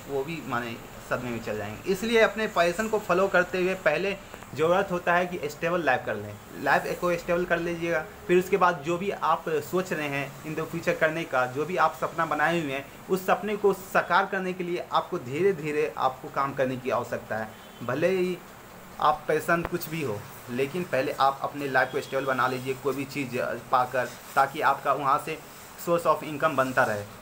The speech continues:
तो सबसे पहली बात हम यही, आ, कहना चाहेंगे कि आप जो भी चीज़ आप अपने सपने को साकार करना चाहते हैं, सबसे पहली चीज़ आपको, आ, अपने लाइफ पे खड़े उतरना है, अपने पैर पे खड़े उतरना है, ताकि, आ, बोझ ना बने अपने माता पिता को।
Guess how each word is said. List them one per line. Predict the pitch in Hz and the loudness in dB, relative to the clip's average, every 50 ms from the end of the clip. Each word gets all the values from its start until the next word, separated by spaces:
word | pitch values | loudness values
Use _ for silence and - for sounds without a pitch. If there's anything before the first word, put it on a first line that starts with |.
| - - | -12 -10
तो | 160 156 | -10 -6
सबसे | - - 165 156 - 214 190 | 0 0 0 0 2 -2 2
पहली | 208 202 202 202 | 2 4 4 6
बात | 202 202 208 202 | 6 4 4 4
हम | 180 185 190 | 0 -2 -2
यही, | 180 170 185 214 202 208 - - | 0 0 0 0 -2 -4 -2 4
आ, | - 156 151 156 156 | 6 6 8 6 4
कहना | 156 - - 170 160 165 175 | 2 0 0 0 0 2 0
चाहेंगे | 175 - 175 165 170 175 175 175 | -2 0 0 0 0 0 -4 -6
कि | - - 170 165 | -6 -6 -6 -6
आप | - - 131 143 147 139 127 | 0 4 4 4 4 2 0
जो | 135 170 175 | 0 0 2
भी | 170 214 | 2 0
चीज़ | 208 - 190 180 - | -2 -4 -6 -6 -4
आप | - - 143 143 - | 0 0 0 2 0
अपने | 156 147 - - - - 160 160 160 160 160 156 - | -4 -6 -8 -12 -10 -8 -6 -6 -4 -6 -6 -2 0
सपने | 165 - 175 175 165 | 0 0 0 -4 -4
को | - 170 165 165 | -4 -4 -4 -4
साकार | 151 - - 147 127 - 143 143 147 - | -4 2 2 2 4 6 4 4 4 4
करना | 151 139 139 139 | -2 -2 -2 -2
चाहते | 135 147 127 - - 147 | 0 0 0 0 0 -4
हैं, | 165 170 | -6 -4
सबसे | - 175 151 - 180 | 0 0 0 0 0
पहली | 175 - 165 170 175 175 | -2 -2 -2 -2 -2 -4
चीज़ | 175 180 180 170 | -4 -4 -2 2
आपको, | - 151 - - - 170 - - - - - - - - - - | 2 2 2 0 -4 -8 -8 -8 -14 -18 -18 -18 -18 -16 -4 2
आ, | 131 139 135 135 | 6 8 8 8
अपने | 135 - - 170 170 160 | 8 6 2 0 -4 2
लाइफ | 156 156 165 175 - | 4 4 4 4 2
पे | 175 | -6
खड़े | 165 - 165 156 160 | -8 -6 -4 -4 -4
उतरना | 160 156 - 156 147 151 151 143 143 | -4 -2 0 0 0 2 2 4 4
है, | 139 | 4
अपने | 143 147 143 156 147 | 4 2 0 -4 -4
पैर | - 156 165 165 | 2 2 2 4
पे | 170 170 | 4 0
खड़े | 170 - - 156 156 | 0 0 0 0 0
उतरना | 151 143 147 147 143 143 143 135 139 | -2 0 0 0 0 2 2 2 2
है, | 139 139 139 | 2 0 2
ताकि, | - 143 143 143 - 175 175 | 4 4 4 4 2 -8 -8
आ, | 165 - - - - - - - - - 143 147 143 143 143 139 | -8 -8 -14 -16 -18 -18 -18 -14 -6 0 0 2 2 4 2 2
बोझ | 139 - - 147 165 175 156 | 2 0 -2 2 2 2 2
ना | 151 170 165 | 6 4 6
बने | 156 139 143 147 | 6 6 2 0
अपने | - - - 151 147 | -2 -4 -4 -4 -2
माता | 139 127 127 - 135 | 0 0 2 2 0
पिता | 131 135 127 123 120 | -2 2 0 0 0
को। | 117 - 131 131 | 2 -2 -4 -6